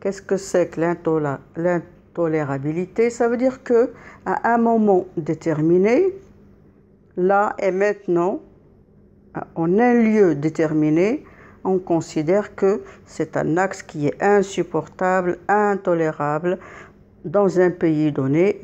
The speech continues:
et il est sanctionné. Et ça peut changer dans le futur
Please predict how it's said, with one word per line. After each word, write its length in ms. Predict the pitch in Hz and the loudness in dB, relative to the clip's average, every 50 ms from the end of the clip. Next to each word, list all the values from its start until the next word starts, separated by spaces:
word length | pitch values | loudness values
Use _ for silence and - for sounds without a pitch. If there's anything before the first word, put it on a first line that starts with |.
| - - - | -14 -12 -8
et 280 | 175 180 190 196 196 - | -4 -2 -2 -2 -4 -4
il 220 | - 160 170 180 208 | -4 -4 0 0 0
est 80 | 220 | 0
sanctionné. 800 | 214 - 208 202 190 - - - - 190 175 165 147 - - - - - - - - - - - - | 0 0 -2 -2 -2 -2 -8 -8 -2 0 2 2 2 0 -2 -10 -20 -20 -20 -20 -20 -20 -20 -18 -14
Et 100 | - - - | -14 -12 -12
ça 220 | - - - 196 | -10 -2 -2 -2
peut 200 | 190 - 277 269 | 0 2 2 0
changer 580 | 262 - 240 226 214 202 180 175 180 165 147 - - - _ _ _ _ _ _ _ _ - _ _ _ _ _ _ _ _ _ _ _ _ _ _ _ _ _ _ _ - | 2 2 0 2 2 2 4 2 2 2 0 -2 -12 -20 _ _ _ _ _ _ _ _ -20 _ _ _ _ _ _ _ _ _ _ _ _ _ _ _ _ _ _ _ -8
dans 380 | 151 151 156 151 143 135 - - - | -6 -4 -2 -2 -2 -2 -4 -4 -6
le 180 | 151 143 143 | -6 -6 -6
futur 720 | 143 - - 190 190 - - 240 262 302 311 - - - | -8 -6 -8 -8 -8 -4 -4 -2 0 0 -2 -4 -6 -18